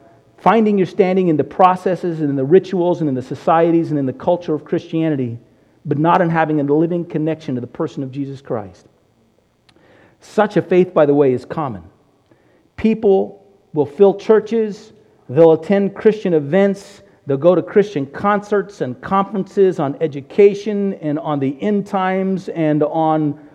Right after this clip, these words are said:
political rallies, and they'll go into Christian prayer groups even,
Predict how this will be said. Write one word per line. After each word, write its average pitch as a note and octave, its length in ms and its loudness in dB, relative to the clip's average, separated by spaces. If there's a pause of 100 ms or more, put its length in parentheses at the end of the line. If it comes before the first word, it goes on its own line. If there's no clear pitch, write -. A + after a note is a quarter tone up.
political G3 540 4
rallies, G3 800 2 (180)
and D#3 160 -2
they'll D#3+ 100 4
go F#3 400 6
into D3+ 480 -2
Christian F3 480 -2
prayer G#3 380 4
groups F#3+ 400 -4
even, G#3 480 -2